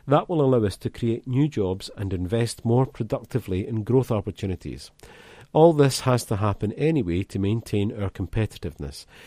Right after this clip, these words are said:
and despite any E U obstruction, British agriculture, industry and our financial sector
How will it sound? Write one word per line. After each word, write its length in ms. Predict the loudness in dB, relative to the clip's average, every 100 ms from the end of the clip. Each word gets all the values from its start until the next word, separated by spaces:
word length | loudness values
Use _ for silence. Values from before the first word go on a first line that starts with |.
| -14
and 120 | -8 -4
despite 480 | -4 0 2 2 0
any 280 | 0 0 0
E 80 | -2
U 300 | 0 0 0
obstruction, 680 | -8 -6 -6 -4 -4 -4 -4
British 420 | -2 -2 -2 -6 -4
agriculture, 680 | -4 -4 -4 -6 -4 -8 -6
industry 560 | -4 -2 -4 -2 -4 -2
and 260 | 0 0 2
our 100 | 0
financial 480 | -2 -2 -2 -2 -6
sector 480 | -4 -8 -4 -6